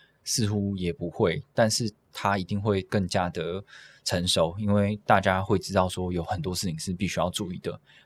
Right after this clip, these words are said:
那嗯，币安现在丢下这个标准之后，大-，有，有几家能够活下去，这个是值得观察的一件事情。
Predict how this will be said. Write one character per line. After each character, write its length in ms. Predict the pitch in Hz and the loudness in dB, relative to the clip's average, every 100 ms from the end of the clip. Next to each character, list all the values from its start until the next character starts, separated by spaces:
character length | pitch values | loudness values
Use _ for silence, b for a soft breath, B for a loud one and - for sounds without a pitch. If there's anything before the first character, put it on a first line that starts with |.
| - | -6
那 360 | 107 98 95 92 _ _ _ _ - | 0 0 0 -6 _ _ _ _ -8
嗯， 200 | 92 90 | -4 -2
币 160 | 87 127 | 6 8
安 120 | 104 | 8
现 120 | 104 | 8
在 60 | 107 | 6
丢 200 | 104 104 | 8 8
下 160 | 117 101 | 8 4
这 80 | |
个 80 | 104 | 2
标 240 | 80 98 98 | 6 6 6
准 180 | 82 | -2
之 140 | 80 90 | -6 -2
后， 240 | 95 85 - b b b b b b b b - | -2 -2 -6 b b b b b b b b 2
大-， 140 | - - | 2 6
有， 200 | 104 107 | 8 10
有 160 | 107 | 10
几 140 | 107 98 | 8 6
家 160 | 110 | 8
能 120 | 110 98 | 8 8
够 120 | 110 | 6
活 180 | 101 85 | 4 4
下 200 | 113 95 | 4 4
去， 260 | - 101 80 | 2 -2 0
这 140 | 110 | 0
个 80 | 98 | 0
是 260 | 113 98 92 _ - | 2 0 -2 _ -4
值 180 | 104 | 2
得 140 | 101 98 | 6 6
观 200 | 113 107 | 6 4
察 180 | 104 85 | 2 -2
的 100 | 85 | -2
一 20 | |
件 180 | 101 90 | -2 -2
事 160 | 101 | -4
情。 320 | 76 - - | -4 -6 -8